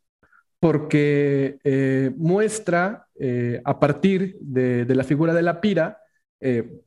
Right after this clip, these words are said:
aquí cabe señalar que Monseñor Bassetti, eh, acaba de hacer la, la biografía de La Pira, eh, pues cómo también es una vocación cristiana y cómo la política también es una manera de santificación,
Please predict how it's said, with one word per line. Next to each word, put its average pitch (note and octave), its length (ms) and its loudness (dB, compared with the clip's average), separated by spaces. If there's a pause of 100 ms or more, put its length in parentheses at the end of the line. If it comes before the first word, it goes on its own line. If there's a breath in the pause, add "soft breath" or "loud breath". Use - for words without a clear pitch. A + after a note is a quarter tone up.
aquí C3+ 240 -2
cabe C3 260 2
señalar C#3+ 540 0
que A#2+ 220 -6
Monseñor B2 560 0
Bassetti, C3 640 0
eh, - 260 -4
acaba D3+ 320 2
de C#3 60 2
hacer C3+ 300 0
la, B2 340 -2 (380 soft breath)
la C3+ 100 4
biografía C3 480 2
de C3+ 80 2
La C#3+ 180 0
Pira, D#3+ 420 0 (480)
eh, B2 1200 0
pues B2+ 240 -2
cómo D#3+ 280 2
también E3+ 280 2
es F3 120 -4
una G3+ 120 2
vocación E3 400 -2
cristiana F3 540 -2
y B2+ 80 0
cómo F#3 180 2
la E3+ 160 0
política D#3+ 500 0
también D3+ 260 0
es D#3 120 -4
una E3 180 -2
manera D#3 440 2
de C#3 200 -2
santificación, C#3 920 -2